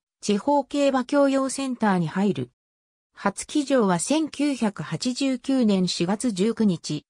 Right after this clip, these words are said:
船橋競馬第三競走。初勝利は、同日第十競走。ナーグランプリ優秀新人騎手賞を獲得するなど、活躍した。調教師転身のため二千六年五月三十一日に、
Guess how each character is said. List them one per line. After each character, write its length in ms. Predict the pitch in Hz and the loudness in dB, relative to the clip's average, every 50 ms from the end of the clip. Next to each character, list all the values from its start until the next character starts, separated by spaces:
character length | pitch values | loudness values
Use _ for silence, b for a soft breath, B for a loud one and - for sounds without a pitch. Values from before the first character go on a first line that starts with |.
| _ _ _ | _ _ _
船 280 | _ - 190 214 277 294 | _ 0 2 2 4 4
橋 80 | 302 302 294 - - - | 2 0 -2 -4 -8 -6
競 200 | - 196 208 226 226 | -2 0 2 2 2
馬 120 | 208 208 | 2 2
第 200 | 220 226 226 220 | 2 2 2 0
三 240 | - 247 285 302 285 | 0 -2 -4 -4 -2
競 140 | - 254 240 | 0 0 0
走。 360 | 226 - 196 185 175 175 - _ _ _ _ _ | 0 0 0 0 0 -2 -4 _ _ _ _ _
初 420 | - - 214 - - - - 269 | -2 -2 -2 -2 -2 -4 -2 0
勝 160 | 277 269 254 | 2 2 2
利 120 | 220 196 170 | 2 2 2
は、 180 | 165 160 - _ _ _ _ - | 2 0 -2 _ _ _ _ 0
同 180 | 190 233 285 | 2 2 2
日 340 | 277 277 262 - - 233 214 | 2 0 -4 -4 -4 -4 -2
第 240 | 233 233 240 262 233 | 0 0 0 0 -2
十 240 | - 254 262 240 202 | 0 2 2 2 2
競 240 | - - 180 160 208 | 0 -2 -2 -2 -2
走。 460 | 208 - - 185 170 156 160 156 - _ _ _ _ _ _ _ _ _ - | -2 -4 -4 -2 0 0 -2 -4 -6 _ _ _ _ _ _ _ _ _ -2
ナ 260 | 175 170 208 269 285 | 2 4 4 4 2
ー 20 | 269 | 2
グ 140 | 302 320 | 0 0
ラ 120 | 269 254 269 | 0 0 -2
ン 80 | 302 | -2
プ 160 | - - 285 262 | -4 -6 -4 -2
リ 160 | 277 269 277 | -2 0 0
優 180 | 277 277 277 | 0 0 0
秀 200 | 269 - 262 262 | -2 -2 -2 -2
新 260 | 247 - 269 269 269 247 | -2 -4 -4 -2 -2 -2
人 260 | 247 262 262 262 233 | -2 -2 -2 -2 -2
騎 140 | - 254 233 | -2 -4 -4
手 140 | - 247 | -4 -2
賞 240 | - - 214 190 175 | 0 2 2 4 4
を 60 | 160 | 2
獲 280 | - - 196 190 - - | 0 -2 -6 -6 -6 -6
得 180 | - 220 - - | -8 -8 -6 -6
す 160 | - - 214 | -4 -4 -2
る 100 | 202 196 | 0 2
な 160 | 185 180 175 | 2 2 2
ど、 220 | 170 165 160 - _ _ _ _ _ | 0 0 -2 -2 _ _ _ _ _
活 280 | - 196 180 - 202 | -6 -4 -4 0 0
躍 240 | 214 226 208 - 208 | 0 0 0 -2 -6
し 120 | - - - | -6 -6 -6
た。 220 | - 160 143 - _ _ _ _ _ _ _ _ _ - | -4 -4 -4 -4 _ _ _ _ _ _ _ _ _ -4
調 240 | - 214 254 285 | -2 0 0 0
教 220 | - - 285 277 269 | 0 0 0 0 0
師 100 | - - | -2 -6
転 200 | - 294 294 294 | -4 -2 -2 -2
身 260 | 277 - 262 240 214 | -2 0 0 2 2
の 140 | 190 175 165 | 2 2 2
た 140 | - 202 202 | 2 2 2
め 120 | 208 208 | 4 4
二 120 | 196 214 | 4 2
千 320 | - - 320 320 311 269 196 | 2 0 0 0 2 2 2
六 240 | 185 185 - 262 277 | 0 0 -2 -2 -2
年 220 | 277 247 196 160 | 0 0 0 0
五 160 | - 185 214 | 0 0 0
月 180 | 254 240 226 - | 0 -2 -2 -4
三 360 | - - - 240 262 269 233 | -6 -2 -2 0 0 0 -2
十 220 | - 196 175 147 | 0 0 0 0
一 300 | 143 139 131 - - 233 | 0 -4 -4 -4 -2 0
日 300 | 247 254 247 - - - 190 | 0 0 0 -2 -2 0 0
に、 220 | 180 180 180 - | 0 0 -2 -6